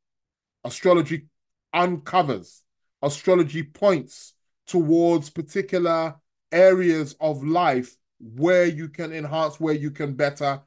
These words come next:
where you're gonna be having the challenges. So, right. Um, it is what it is. Um, so yeah, look forward to having you guys,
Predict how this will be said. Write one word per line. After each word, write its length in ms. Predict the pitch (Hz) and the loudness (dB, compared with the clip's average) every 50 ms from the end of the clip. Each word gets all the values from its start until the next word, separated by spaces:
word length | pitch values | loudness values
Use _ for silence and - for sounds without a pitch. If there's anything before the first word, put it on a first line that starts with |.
| _ _ _ | _ _ _
where 280 | - 127 151 170 165 156 | -4 2 4 4 4 4
you're 160 | 151 151 147 | 2 0 0
gonna 240 | 143 147 143 143 139 | -2 -2 -4 -4 -4
be 80 | 139 139 | -4 -4
having 320 | 135 131 127 123 131 131 | -4 -6 -6 -6 -6 -8
the 80 | 131 131 | -8 -4
challenges. 760 | - 180 170 175 165 156 135 127 117 85 - - - _ _ _ _ _ _ _ _ _ _ _ _ _ _ _ _ _ _ _ | -2 0 0 0 0 -2 -4 -6 -6 -8 -8 -14 -20 _ _ _ _ _ _ _ _ _ _ _ _ _ _ _ _ _ _ _
So, 560 | - - - 147 147 147 131 98 - - _ _ _ _ _ | -10 0 4 6 6 6 4 2 -2 -10 _ _ _ _ _
right. 480 | 123 135 147 151 139 104 - - _ - _ _ _ _ _ _ _ _ _ _ _ | 0 2 2 2 2 0 -4 -10 _ -20 _ _ _ _ _ _ _ _ _ _ _
Um, 840 | 135 143 143 139 139 139 135 135 135 135 131 131 131 131 127 127 _ _ _ _ _ _ _ _ | -2 0 0 2 2 2 2 0 0 0 -2 -2 -4 -8 -12 -16 _ _ _ _ _ _ _ _
it 160 | - 139 139 143 | -4 -2 0 0
is 180 | 143 139 120 | 0 -2 -2
what 180 | 123 139 135 139 | -2 -2 -2 0
it 100 | 143 151 | 0 0
is. 420 | 180 180 139 - - - _ _ _ _ _ _ _ _ _ _ _ _ _ _ _ _ | 0 0 0 -2 -6 -16 _ _ _ _ _ _ _ _ _ _ _ _ _ _ _ _
Um, 680 | 131 135 135 135 135 135 135 135 131 131 127 127 127 - _ _ _ _ _ _ _ _ _ _ _ _ _ _ _ _ _ _ _ _ _ _ _ | -6 -4 -4 -2 -4 -4 -6 -6 -8 -8 -8 -10 -12 -14 _ _ _ _ _ _ _ _ _ _ _ _ _ _ _ _ _ _ _ _ _ _ _
so 180 | - - 170 160 | -8 -4 -2 0
yeah, 220 | 151 156 131 110 120 | 2 2 2 0 0
look 160 | 139 156 - | -2 -4 -4
forward 300 | - 165 156 147 143 143 | -4 -4 -2 -2 -4 -6
to 260 | - 147 139 135 135 | -6 -6 -6 -6 -4
having 420 | 135 143 139 135 135 135 135 139 - - | -4 -4 -4 -4 -6 -8 -10 -12 -14 -10
you 180 | 131 135 131 | -8 -6 -6
guys, 540 | 123 127 127 120 120 117 117 117 110 - - | -4 -4 -2 -2 -2 -2 -4 -6 -10 -14 -20